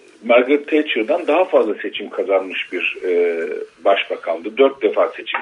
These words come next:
kazanmıştı Harold Wilson diyor. Onun ölümünde hiç böyle devlet töreni yapılmadı. Veyahut İkinci Dünya Savaşı sonrasında bütün sosyal devleti, İngiliz,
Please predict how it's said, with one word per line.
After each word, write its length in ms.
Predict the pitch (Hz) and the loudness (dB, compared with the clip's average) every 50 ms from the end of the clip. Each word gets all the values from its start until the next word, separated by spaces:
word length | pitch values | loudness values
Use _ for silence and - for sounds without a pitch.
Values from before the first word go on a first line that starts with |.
| - | -6
kazanmıştı 640 | - 87 82 82 80 80 80 76 - - - 87 82 82 - _ _ _ - | -8 -2 0 0 0 0 0 -2 -2 -2 -2 -4 -8 -10 -12 _ _ _ -8
Harold 320 | - 101 92 90 90 87 | 2 4 6 6 6 6
Wilson 480 | - - 87 82 - - - 80 73 - | 4 -2 -6 -6 -6 -8 -16 -16 -12 -4
diyor. 180 | - - - | 0 0 4
Onun 240 | - - - - 147 | 4 4 4 4 4
ölümünde 480 | 135 123 - 107 117 113 113 127 151 143 | 4 4 4 2 -4 -4 -2 -2 -2 -2
hiç 200 | - - - - | -2 -6 -2 0
böyle 220 | 104 107 107 107 | 2 2 2 2
devlet 300 | 107 104 107 113 110 - | 2 2 2 0 -4 -2
töreni 240 | - 95 98 131 151 | -4 -4 -4 0 2
yapılmadı. 560 | 156 - - - 123 104 - - - 62 57 - _ - - - - - - - - - - - - | 2 2 2 0 -4 -2 -2 -4 -4 -6 -10 -12 _ -20 -20 -20 -20 -20 -20 -20 -20 -20 -14 2 6
Veyahut 440 | 107 113 120 127 135 - - - 113 | 8 10 10 10 10 6 2 -8 -12
İkinci 340 | - - 127 123 131 123 | -12 -10 -8 -8 -8 -6
Dünya 260 | 120 127 135 143 147 147 | -4 -2 0 0 0 -2
Savaşı 420 | - 143 127 123 123 - - - | 0 0 2 2 2 0 -2 -6
sonrasında 800 | - 123 110 110 113 113 110 - 110 110 107 117 127 151 - - - - - - _ _ _ _ - | -4 -2 0 0 0 -2 -2 -8 -10 -8 -2 -2 -2 -2 -2 -6 -18 -20 -20 -20 _ _ _ _ -14
bütün 560 | 107 110 - - - 190 196 196 175 165 131 - - - | -14 -12 -10 -6 -4 -2 -2 -2 -2 -4 -10 -10 -6 -2
sosyal 520 | - - - - - - 160 165 156 - | 0 0 0 -2 0 2 4 4 4 4
devleti, 640 | - - - - 90 87 78 - - - - - - - _ _ _ | 4 2 2 2 2 -4 -6 -6 -10 -16 -18 -18 -18 -20 _ _ _
İngiliz, 460 | - 110 113 110 113 127 123 123 123 | -8 -6 -6 -4 -6 -6 -6 -6 -8